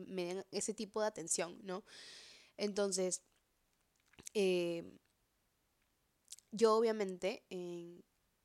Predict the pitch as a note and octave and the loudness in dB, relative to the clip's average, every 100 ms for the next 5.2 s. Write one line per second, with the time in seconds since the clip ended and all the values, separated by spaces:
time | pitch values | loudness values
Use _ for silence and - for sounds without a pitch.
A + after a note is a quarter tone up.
0 | _ G#3+ G3 F#3 A3 - A3+ G3 F#3 E3+ | _ -2 2 2 0 4 4 4 2 4
1 | E3 - F3 F#3 F3+ - F3+ F3 F#3+ G#3+ | 2 0 -2 0 -2 0 -2 0 -2 0
2 | A3+ - G#3+ - A3+ F#3 F3 G3 A#3+ - | -2 0 0 0 -4 -2 -4 -2 -2 -2
3 | E3 D#3+ E3 D#3 - - - _ _ _ | -8 -4 -4 -6 -10 -20 -20 _ _ _
4 | G3+ G#3+ A#3 B3 B3+ A#3 G#3+ G#3 G#3+ F#3+ | 0 4 4 4 4 4 4 4 2 2
5 | F#3+ | 0